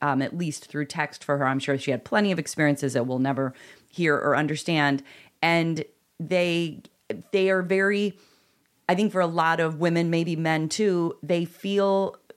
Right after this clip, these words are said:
very, <laughs> um, we've seen these things before,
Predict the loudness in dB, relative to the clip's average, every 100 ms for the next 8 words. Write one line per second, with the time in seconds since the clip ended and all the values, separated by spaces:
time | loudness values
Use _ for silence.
0 | _ -10 0 2 2 2 -2 -4 -4 -4
1 | 0 0 0 -2 -6 -12 -20 _ -2 -2
2 | 0 2 2 2 2 0 0 -2 0 0
3 | -2